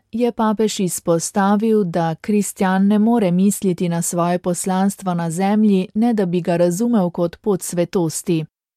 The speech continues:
Tudi sveti Kajetan nam kaže, da je vsak svetnik eno poslanstvo. Vsak svetnik ali svetnica je očetov načrt,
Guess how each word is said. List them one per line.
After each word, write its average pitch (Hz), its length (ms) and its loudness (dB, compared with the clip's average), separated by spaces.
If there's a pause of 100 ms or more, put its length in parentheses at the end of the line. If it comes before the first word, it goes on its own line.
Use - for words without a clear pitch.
Tudi 190 280 0
sveti 196 500 0
Kajetan 208 680 2
nam 175 260 -2
kaže, 196 480 0
da 175 140 0
je 185 200 2
vsak 240 420 -2
svetnik 226 580 -2 (120)
eno 214 300 0
poslanstvo. 175 880 -4 (220)
Vsak 214 360 -6
svetnik 214 640 -2
ali 185 180 0
svetnica 214 680 -4
je 190 200 2
očetov 180 540 -2
načrt, 180 580 -2